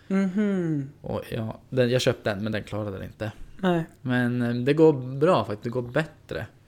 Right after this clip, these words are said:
Speaker 1: Mm.
Speaker 2: Det går sakta men säkert uppåt.
Speaker 1: Mm.
Speaker 2: Gör det.
Speaker 1: För att när vi pratade i avsnitt hundrasjuttioåtta,
Speaker 2: Mm.
Speaker 1: då hade du inte ens fått upp webcamen.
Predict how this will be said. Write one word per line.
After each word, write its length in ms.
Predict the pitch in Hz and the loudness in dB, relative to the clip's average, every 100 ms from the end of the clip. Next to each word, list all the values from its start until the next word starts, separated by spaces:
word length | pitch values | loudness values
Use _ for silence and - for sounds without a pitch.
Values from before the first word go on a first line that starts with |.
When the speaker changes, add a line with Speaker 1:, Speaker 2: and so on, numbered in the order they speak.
| _ - | _ 0
Speaker 1:
Mm. 180 | 165 | 4
Speaker 2:
Det 60 | 165 | 4
går 80 | 120 | 2
sakta 340 | 131 - - | -2 -2 -4
men 120 | 123 | -2
säkert 360 | 110 107 - 101 - | -4 -8 -8 -12 -6
uppåt. 680 | 131 - - - - - - _ - | -6 -6 -14 -16 -16 -20 -20 _ 0
Speaker 1:
Mm. 240 | 170 160 - - - - - - _ - | 2 2 0 -12 -12 -14 -20 -20 _ -12
Speaker 2:
Gör 220 | 107 104 | -8 -6
det. 120 | 104 - - - - | -8 -12 -18 -16 2
Speaker 1:
För 200 | 185 180 | 8 8
att 320 | 175 - - | 8 0 -12
när 180 | 226 185 | 0 2
vi 120 | 180 180 - - | 2 0 -6 -2
pratade 680 | 196 180 156 - 180 165 170 | 4 6 4 2 4 4 4
i 60 | |
avsnitt 540 | 190 180 160 - 170 170 | 6 4 4 2 -2 2
hundrasjuttioåtta, 1400 | 170 165 160 - 190 - 175 175 165 _ _ 247 214 269 - - - | 2 4 2 0 -6 -2 0 0 -2 _ _ 2 2 0 -8 -20 -10
Speaker 2:
Mm. 300 | 143 139 175 - - - - - _ _ _ _ - - - - - | -2 0 0 -2 -20 -20 -20 -20 _ _ _ _ -20 -18 -18 -14 6
Speaker 1:
då 120 | 175 | 8
hade 220 | 175 185 | 8 4
du 100 | 180 | 2
inte 160 | 151 139 | 2 0
ens 140 | 139 | 0
fått 200 | 151 - | -2 0
upp 240 | 180 - - - | 0 0 -12 -4
webcamen. 640 | 143 143 - 139 143 156 | -4 -4 -10 -10 -8 -12